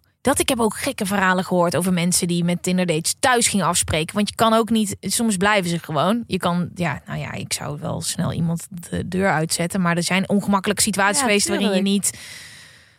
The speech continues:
Speaker 1: iemand weg kan sturen. Ehm, dus ja, en ik, ja, ik zou echt wel eerst even gaan wandelen of een cafeetje. Dat kan weer.
Speaker 2: Dat kan weer.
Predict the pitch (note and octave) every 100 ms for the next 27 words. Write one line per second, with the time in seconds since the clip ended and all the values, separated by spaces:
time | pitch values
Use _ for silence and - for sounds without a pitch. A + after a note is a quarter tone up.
0 | _ _ _ - A#3+ A#3 F#3+ B3 - A3+
1 | G#3 - A3 G#3 G3+ G3+ C#4+ - _ -
2 | A3+ A3+ A3 G#3+ G#3 - _ _ _ _
3 | A3+ G#3 - G3+ F3 G3 F3+ F3 F3+ F3
4 | F3 - F3 - F3+ F#3+ F#3+ G3 G3+ G#3+
5 | - G3+ G3 F3+ A#3 A#3 F3 - F#3 F3
6 | F3 - G3+ A3+ D3+ E3 - F#4+ E4 C4+
7 | C#4 - _ C#4+ - - C5 F#4 C4 C4+